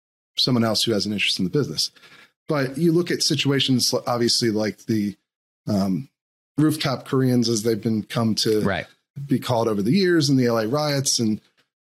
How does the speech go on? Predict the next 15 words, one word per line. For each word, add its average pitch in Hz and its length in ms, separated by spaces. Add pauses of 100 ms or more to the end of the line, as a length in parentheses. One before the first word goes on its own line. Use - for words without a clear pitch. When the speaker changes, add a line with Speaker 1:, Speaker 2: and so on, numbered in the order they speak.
(140)
Speaker 1:
uh, 64 200 (800)
there 143 180
have 120 100
been 147 140
an, 120 220
also 120 300
a 127 40
number 131 400
of 120 320
businesses, 143 1040 (640)
uh, 104 160
Black-owned 120 580
businesses 131 480
had 127 220
people 131 500